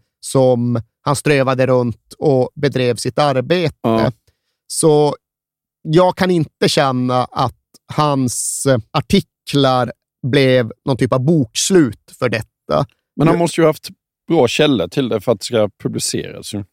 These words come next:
Speaker 1: Jo, och Sunday Times, The Times, det är ju ingen liksom lättvindig
Speaker 2: Nej.
Speaker 1: publikation. Så det hade han säkert. Och han har ju, jag ska inte säga att han har fått stöd av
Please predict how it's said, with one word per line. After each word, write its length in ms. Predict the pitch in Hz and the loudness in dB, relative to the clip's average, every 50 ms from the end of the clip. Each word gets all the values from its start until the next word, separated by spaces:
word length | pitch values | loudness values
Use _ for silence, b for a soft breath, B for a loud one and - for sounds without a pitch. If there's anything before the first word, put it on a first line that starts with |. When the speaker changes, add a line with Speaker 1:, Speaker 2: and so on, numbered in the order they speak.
| _ | _
Speaker 1:
Jo, 380 | - 190 208 214 214 214 208 208 | 2 4 4 6 6 6 4 4
och 140 | 196 175 - | 2 2 0
Sunday 320 | - 185 175 175 175 160 | 0 0 0 0 0 0
Times, 480 | - - 180 185 185 180 170 143 - - | 0 0 0 0 0 0 -2 -2 -4 -2
The 100 | - - | -2 -2
Times, 340 | - 170 180 175 151 - - | 0 0 0 0 -2 -4 -2
det 100 | 165 170 | 2 4
är 40 | |
ju 180 | 170 170 175 170 | 4 6 6 4
ingen 240 | 160 151 151 147 139 | 4 2 0 0 0
liksom 560 | 131 - - - 135 131 123 123 120 117 - - | -2 -2 -2 0 0 0 0 0 -2 -4 -6 -4
lättvindig 1120 | - 151 156 139 - - _ _ - 127 123 139 139 135 131 123 123 123 123 131 131 127 120 | -2 0 0 0 -2 -6 _ _ -10 -4 -2 0 2 2 2 2 2 0 0 0 -2 -2 -2
Speaker 2:
Nej. 100 | 117 - - _ | -6 -10 -6 _
Speaker 1:
publikation. 1000 | - 135 127 123 127 117 - 127 - - 185 185 147 123 - 131 131 139 147 147 147 - _ _ _ _ _ _ | 0 0 0 0 -4 -4 -4 -4 0 0 0 0 0 -2 -4 -4 -4 -2 -2 -2 -4 -6 _ _ _ _ _ _
Så 460 | - - - 170 160 156 147 143 139 - _ _ _ _ _ - | -14 -4 0 2 4 4 4 2 0 -2 _ _ _ _ _ -4
det 100 | - 165 | -2 0
hade 300 | 175 214 220 214 180 165 | 0 0 0 0 0 0
han 120 | 170 160 | 0 0
säkert. 880 | - - 135 123 120 123 - _ _ - 139 139 139 - _ _ - - - _ - | -2 -2 -4 -4 -6 -8 -10 _ _ -2 -2 -2 -2 -4 _ _ -16 -16 -16 _ 0
Och 320 | 190 165 156 156 147 - - _ _ _ _ _ _ _ _ _ _ _ _ | 2 4 4 4 2 0 -2 _ _ _ _ _ _ _ _ _ _ _ _
han 240 | - 160 160 156 139 | 0 0 2 2 2
har 300 | 123 135 139 165 185 202 | 2 2 2 2 2 2
ju, 300 | 190 190 196 185 170 143 - B B _ _ _ _ _ _ _ _ _ _ _ _ B B B B | 4 4 4 4 4 2 -2 B B _ _ _ _ _ _ _ _ _ _ _ _ B B B B
jag 100 | - - | -6 -4
ska 120 | - 156 | -4 -4
inte 120 | - - | -4 -4
säga 260 | 131 - 165 170 180 170 | -4 0 0 2 2 0
att 120 | - - | -2 -2
han 140 | 147 147 147 | -2 0 0
har 80 | 135 | -2
fått 220 | - - 143 127 - _ _ _ _ _ _ - - - - | -2 -2 -4 -4 -6 _ _ _ _ _ _ -20 -18 -12 -8
stöd 960 | - - - - - - - 151 151 151 147 147 143 139 131 127 117 113 - - - | -6 -4 -4 -4 -2 0 2 4 4 4 4 4 4 4 2 2 0 -4 -10 -4 -2
av 580 | 147 135 135 131 131 127 123 120 110 113 117 | 0 2 2 2 2 2 0 -2 -2 -4 -8